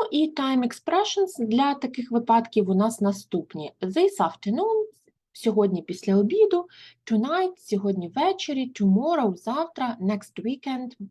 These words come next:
наступного, наступних вихідних. So we can use present continuous to talk about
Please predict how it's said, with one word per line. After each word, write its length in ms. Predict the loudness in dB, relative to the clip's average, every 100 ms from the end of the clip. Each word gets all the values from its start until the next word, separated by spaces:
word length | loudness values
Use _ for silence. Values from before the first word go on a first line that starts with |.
| _ _ _ -20 _
наступного, 680 | -4 -2 -2 0 2 2 0 -6 -18 -18 -18 _ 0
наступних 600 | 0 2 -2 2 0 2
вихідних. 800 | 0 2 0 0 -2 -8 -20 _ _ _ _ _ _ _ _ _ _ _ _ _ _ -8 -2
So 80 | 0 0
we 60 | -2 0
can 140 | 2 4 4
use 360 | 2 -2 -10 -16 -2
present 340 | 0 0 -2 -4
continuous 440 | -4 -2 2 2 0 -4
to 60 | 0
talk 140 | 0 0
about 260 | -2 -2 -4